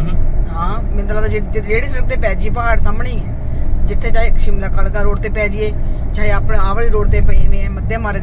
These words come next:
Speaker 2: ਤੇ, ਤੇ ਫਿਰ ਵੀ ਪਹਾੜ ਆਪਾਂ ਨੂੰ ਦਿਖਦੇ ਹੀ ਪਏ ਆ। ਇਹ ਖਾਸੀਅਤ ਹੈ।
Speaker 1: ਨਾਲੇ ਕਿੰਨੇ ਵੱਡੇ ਪਹਾੜ ਆ।
Speaker 2: ਹਾਂ। ਸੋਹਣੇ ਵੀ ਲੱਗਦੇ ਆ ਨਾ, ਦਿਲ ਵੀ ਕਰਦਾ ਹੈ। ਜੀ ਕਰਦਾ ਛਾਲ ਮਾਰ ਕੇ ਤੇ ਉੱਥੇ ਪਹੁੰਚ ਜਾਈਏ ਉੱਪਰ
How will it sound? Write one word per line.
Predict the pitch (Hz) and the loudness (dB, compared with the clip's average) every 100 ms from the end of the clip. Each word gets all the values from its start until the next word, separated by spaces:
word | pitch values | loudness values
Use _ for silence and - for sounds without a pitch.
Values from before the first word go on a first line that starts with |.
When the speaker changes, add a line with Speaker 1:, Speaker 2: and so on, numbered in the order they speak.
| 185 | -6
Speaker 2:
ਤੇ, | - - - - - - - | -6 -4 -4 -4 -4 -4 -4
ਤੇ | - | -6
ਫਿਰ | 202 214 | -4 -6
ਵੀ | 202 | -4
ਪਹਾੜ | - 240 208 | -4 -4 -4
ਆਪਾਂ | 196 208 | -4 -4
ਨੂੰ | 202 | -4
ਦਿਖਦੇ | 196 - | -4 -4
ਹੀ | 220 | -4
ਪਏ | - | -4
ਆ। | - - - - - - - - - | -4 -4 -4 -4 -6 -6 -6 -4 -6
ਇਹ | 196 - 226 | -4 -6 -4
ਖਾਸੀਅਤ | 202 185 - - | -4 -2 -2 -2
ਹੈ। | - - - - - - | -2 -2 -2 -2 -2 -2
Speaker 1:
ਨਾਲੇ | - - | 0 2
ਕਿੰਨੇ | - - | 2 0
ਵੱਡੇ | - - | -2 -4
ਪਹਾੜ | - - - - - | -6 -6 -8 -6 -6
ਆ। | 180 | -6
Speaker 2:
ਹਾਂ। | 170 196 - - - - - - - - - - - - - - - | -6 -4 -4 -6 -6 -4 -4 -4 -2 -2 -2 -2 -2 -2 0 0 0
ਸੋਹਣੇ | 196 202 | -2 -6
ਵੀ | - | -4
ਲੱਗਦੇ | - - 165 | -4 -4 -4
ਆ | 165 | -4
ਨਾ, | 202 - - | -2 -4 -4
ਦਿਲ | 190 196 | -6 -6
ਵੀ | 208 | -6
ਕਰਦਾ | 185 175 175 | -8 -8 -8
ਹੈ। | 170 - - - | -6 -6 -4 -4
ਜੀ | |
ਕਰਦਾ | - 180 175 | -2 -4 -6
ਛਾਲ | - 190 | -6 -6
ਮਾਰ | 208 202 | -6 -4
ਕੇ | - 160 | -4 -2
ਤੇ | - | -4
ਉੱਥੇ | - - | -6 -6
ਪਹੁੰਚ | - - - | -6 -6 -6
ਜਾਈਏ | - - | -6 -6
ਉੱਪਰ | - - - | -6 -4 -4